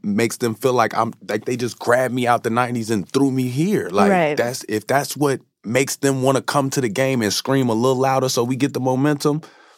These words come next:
Speaker 1: then I'm cool with that. Like, run with that.
Speaker 2: You gave them something to believe in, something to cheer
Speaker 1: Yeah,
Speaker 2: for.
Speaker 1: and it's, and, and I,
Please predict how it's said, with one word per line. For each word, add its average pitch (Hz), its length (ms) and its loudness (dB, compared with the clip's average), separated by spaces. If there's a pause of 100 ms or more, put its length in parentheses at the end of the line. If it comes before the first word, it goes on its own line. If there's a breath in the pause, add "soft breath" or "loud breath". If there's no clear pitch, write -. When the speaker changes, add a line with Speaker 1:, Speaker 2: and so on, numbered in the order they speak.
(380 loud breath)
Speaker 1:
then 104 200 0
I'm 95 120 -2
cool 104 240 0
with 92 140 -4
that. - 300 -12
Like, - 260 -10 (240)
run 107 220 0
with 90 140 -2
that. 85 200 -6 (300)
Speaker 2:
You 202 180 4
gave 196 240 4
them 180 160 4
something 156 360 2
to 127 80 0
believe 123 360 -2
in, - 360 -8
something 226 260 4
to 208 180 2
cheer 131 160 0
Speaker 1:
Yeah, 101 60 -2
Speaker 2:
for. - 140 -4
Speaker 1:
and 131 120 2
it's, 131 280 0
and, 123 280 -4
and 113 280 -2
I, 120 200 2